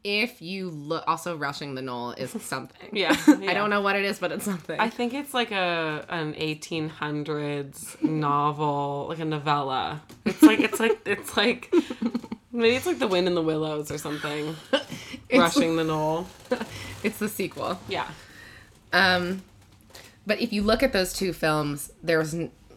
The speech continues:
Speaker 1: some people will be like, "Well, there's a guy up in that corner over there," but it's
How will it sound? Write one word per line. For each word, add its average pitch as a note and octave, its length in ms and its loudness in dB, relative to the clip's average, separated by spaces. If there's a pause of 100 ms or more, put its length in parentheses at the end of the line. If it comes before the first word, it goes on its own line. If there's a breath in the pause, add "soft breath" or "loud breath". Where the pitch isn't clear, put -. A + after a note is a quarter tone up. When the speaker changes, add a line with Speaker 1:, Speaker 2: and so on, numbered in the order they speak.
(640 soft breath)
Speaker 1:
some B3 260 4
people B3+ 300 6
will A3+ 80 4
be G3+ 140 0
like, F3+ 180 0
"Well, D#3 100 -4
there's D#3+ 220 -14
a A#3 60 -16
guy D#3 260 -4
up C#3 140 -6
in D3+ 80 -6
that C#3 160 -6
corner D3+ 320 -2
over B2 120 -6
there," - 280 -6
but E3+ 100 4
it's E3 320 0